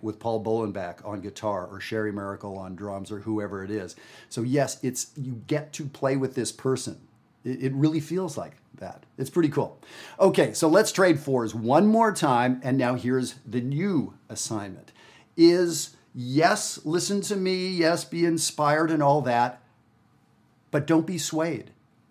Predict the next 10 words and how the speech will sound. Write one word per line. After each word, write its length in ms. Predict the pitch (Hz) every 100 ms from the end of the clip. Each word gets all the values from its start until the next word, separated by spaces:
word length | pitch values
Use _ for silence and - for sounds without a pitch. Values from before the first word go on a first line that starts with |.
| -
What 340 | 107 185 185
do 80 | 147
you 280 | 127 139 175
have 180 | 117 -
to 100 | 113
say 420 | 120 98 87 -
that's 220 | 139 110 -
fantastic, 1000 | 127 113 101 - 117 107 - 76 - _ _ 107
that's 300 | 104 107 -
cool, 600 | - - 151 117 92